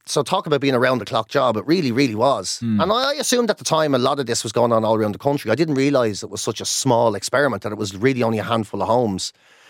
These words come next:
Speaker 1: And, uh, yeah, me and my sister, the family, we all lived in this. And it was a bit crazy. I mean, to say it was a bit crazy is putting it
Speaker 2: Yeah.
Speaker 1: mildly. And my parents had their own trouble with alcohol. These men had their own trouble. I look back now, I realise I had my own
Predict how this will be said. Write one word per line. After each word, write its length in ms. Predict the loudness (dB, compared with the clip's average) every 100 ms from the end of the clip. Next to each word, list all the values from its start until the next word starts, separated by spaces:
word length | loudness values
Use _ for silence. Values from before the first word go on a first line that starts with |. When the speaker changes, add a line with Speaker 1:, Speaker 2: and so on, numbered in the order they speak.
| -20 _
Speaker 1:
And, 360 | 0 2 2 2
uh, 220 | 2 0
yeah, 220 | 0 -2 0
me 100 | 2
and 80 | 4
my 60 | 2
sister, 400 | 0 0 0 -2
the 80 |
family, 280 | -2 -2 -2
we 160 | 0 2
all 160 | 2
lived 280 | 2 0 0
in 100 | -4
this. 320 | -2 -6 -8 -10 _ _ _ _
And 360 | 0 2 2 -2 -10 _
it 160 | -6
was 120 | -4
a 40 | -4
bit 120 | -4
crazy. 480 | -2 -2 -4 -10 -4
I 60 | 0
mean, 340 | 2 2 0 -4
to 80 | -2
say 120 | 0
it 40 |
was 100 | 0
a 40 | 0
bit 160 | -2
crazy 320 | 0 -2 -2 -4
is 80 |
putting 220 | -4 -4 -2
it 80 |
Speaker 2:
Yeah. 80 | 0
Speaker 1:
mildly. 440 | 0 -2 -4 -6 -2
And 240 | -2 -2 -8 -20 _
my 220 | -2 -2
parents 340 | 0 0 0 -2
had 140 | -2
their 120 | 0
own 120 | 0
trouble 400 | 0 -2 0 -2
with 120 | 0 0
alcohol. 540 | 0 0 0 0 -2 -6
These 200 | -6 -2
men 160 | 2 2
had 160 | 0 -2
their 140 | 2
own 140 | 2 2
trouble. 460 | 0 2 0 -2
I 220 | -2 0 0
look 180 | -2 0
back 200 | -4 -2
now, 240 | 0 0 0
I 60 |
realise 380 | 0 2 2 0
I 80 | 0
had 160 | 0
my 140 | 0 2
own 380 | 2 0 -6